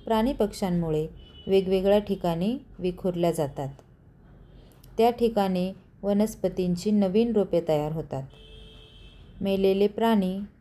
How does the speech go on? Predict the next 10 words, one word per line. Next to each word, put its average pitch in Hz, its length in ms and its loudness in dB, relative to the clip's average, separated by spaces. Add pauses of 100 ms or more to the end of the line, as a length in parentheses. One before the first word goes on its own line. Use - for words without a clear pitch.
(320)
व 226 160 4
कुजलेली 220 720 0
वनस्पतींची 214 840 0
पाने 170 440 -4 (360)
यामुळे 202 480 4
माती 175 480 -2
कसदार 180 440 0
होते. 151 440 -4 (640)
कसदार 180 460 0
मातीमुळे 185 760 0